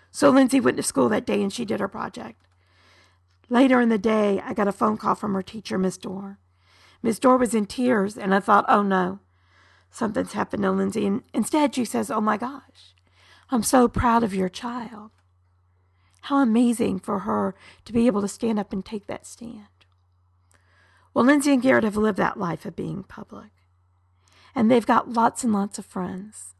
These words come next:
And those friends know who they are, and maybe they would have had lots of different friends if they hadn't been so public, I don't know. But I'm grateful for those friends. I'm grateful for those parents. I'm grateful for Andy and Matt and for Charlie.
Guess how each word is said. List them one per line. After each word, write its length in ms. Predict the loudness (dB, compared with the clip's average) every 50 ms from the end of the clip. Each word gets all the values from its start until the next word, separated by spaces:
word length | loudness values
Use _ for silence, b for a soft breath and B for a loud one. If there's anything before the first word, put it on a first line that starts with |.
| _ _ _ b b b b b b b b 0
And 120 | 2 4
those 180 | 4 4 4 2
friends 300 | 0 0 0 0 0 0
know 260 | 2 4 4 4 4
who 160 | 2 2 2
they 180 | 2 2 2 4
are, 240 | 4 6 6 6 4
and 180 | 2 -2 -4 b b b b b b b
maybe 300 | 2 4 4 4 4 4
they 160 | 4 4 4 4
would 160 | 4 2 2
have 100 | 2 2
had 220 | 2 0 2 4
lots 260 | 4 2 2 0 -4
of 80 | -6 -6
different 300 | -6 -4 -4 -4 -6 -4
friends 340 | -4 -4 -2 -2 -2 0 -2
if 180 | -2 -2 -4 b b b b b b b b _
they 120 | -2 -2 0
hadn't 340 | 0 0 0 0 -2 0
been 200 | 0 0 0 0
so 160 | 0 -2 -2 -2
public, 480 | 0 -2 0 0 -2 -2 -4 -6 _ _ 0
I 140 | 0 0 0
don't 160 | -2 -4 -6
know. 160 | -8 -12 -12 -16 -20 _ _ _ _ _ _ _ _ _ _ b b b b b b b b _
But 160 | 4 4 6
I'm 120 | 6 4
grateful 420 | 4 4 4 4 4 2 0 -2 -2
for 140 | -2 -2 0
those 200 | 0 -2 -2 -2
friends. 340 | -2 0 2 2 2 2
I'm 140 | 0 0 0
grateful 400 | 0 2 0 0 0 -2 -4 -4
for 160 | -4 -4 -4
those 200 | -2 -2 -4 -6
parents. 760 | -10 -12 -10 -8 -6 -6 -6 -8 -10 -12 -16 -20 -20 -20 -20 _ _ _ _ _ _ _ _ _ _ _ _ _ _ _ _ _ _ _ _ _ _ _ _ _ _ _ _ _ _ _ _ -10
I'm 100 | -4 2
grateful 400 | 4 6 6 4 2 -2 -4 -4
for 180 | -4 -6 -2
Andy 320 | 0 0 2 2 2 0 0
and 120 | 2 2
Matt 260 | 2 2 0 0 -2 -4
and 160 | -6 -6 -6
for 120 | -8 -10
Charlie. 580 | -8 -6 -6 -4 -4 -4 -4 -6 -8 -10 -12